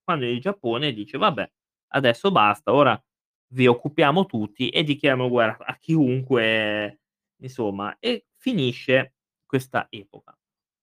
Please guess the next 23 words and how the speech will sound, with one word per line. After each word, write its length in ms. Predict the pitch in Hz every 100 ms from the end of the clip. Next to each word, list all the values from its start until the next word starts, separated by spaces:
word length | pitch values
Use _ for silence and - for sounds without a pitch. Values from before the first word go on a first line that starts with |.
| _ _ _ _ _ _ _ 143
Ben 200 | 185 202
presto 340 | 190 196 226
cessò 480 | - 139 - 135 -
ogni 300 | 175 196 180
attività 460 | 139 131 120 143 127
produttiva, 540 | 107 139 147 170 123
anche 280 | - 208 160
dopo 240 | 139 139
la 120 | 123
resa 240 | 120 127 110
del 220 | 110 107
Giappone. 540 | 104 - 139 104 90 _ _ _ _ _ _ _ _ _ _ _ _ _ _ _ _ _ -
La 120 | 135
fine 240 | 233 233
della 220 | 147 131
guerra 340 | 143 156 139 117
mondiale 480 | 135 156 143 135 160
segnò 260 | 214 214
solo 260 | 202 208 202
l'inizio 440 | 220 160 143 147
di 60 | 139
una 80 | 131
sanguinosa 680 | 151 165 185 160 139 131